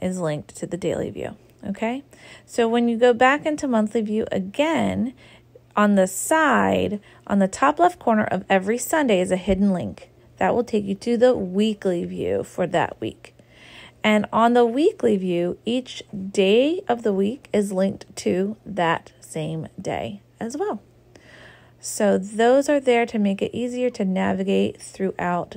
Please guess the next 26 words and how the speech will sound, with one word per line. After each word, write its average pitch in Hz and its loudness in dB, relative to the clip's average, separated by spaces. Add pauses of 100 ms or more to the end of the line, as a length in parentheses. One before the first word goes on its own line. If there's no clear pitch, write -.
the 180 -6
calendar. - -10 (680)
So 269 0
now 254 -2
you 349 2
can 247 -2
click 214 0
the 202 -2
edit 196 2
mode, 185 0
click 220 -6
the 302 -4
pen 214 -2
tool, 190 -2
and 220 -2
then 247 0
you 262 -2
can 269 -4
begin 202 0
adding 180 -2
your 165 -4
text - -12
and 190 -2
dating 180 -2
your 196 0
calendar. 294 -4